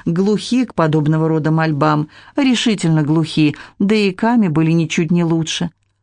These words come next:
Для этих высших сущностей человек был не более чем лоскутком от незнамо чего – кожурой, оторвавшейся от своего остова,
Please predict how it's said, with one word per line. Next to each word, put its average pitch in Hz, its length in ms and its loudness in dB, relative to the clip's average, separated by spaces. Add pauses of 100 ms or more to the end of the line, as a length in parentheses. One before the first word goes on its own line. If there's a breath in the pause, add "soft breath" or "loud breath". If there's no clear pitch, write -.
(220)
Для 170 260 2
этих 165 440 0
высших 170 460 0
сущностей 151 760 -2 (240 loud breath)
человек 254 400 0
был 233 180 2
не 226 160 4
более 220 380 0
чем 202 200 0
лоскутком 202 640 0
от 170 120 -4
незнамо 170 480 2
чего – 160 480 0 (460 soft breath)
кожурой, 220 520 2
оторвавшейся 170 760 -2
от 160 100 -6
своего 185 380 0
остова, 156 560 0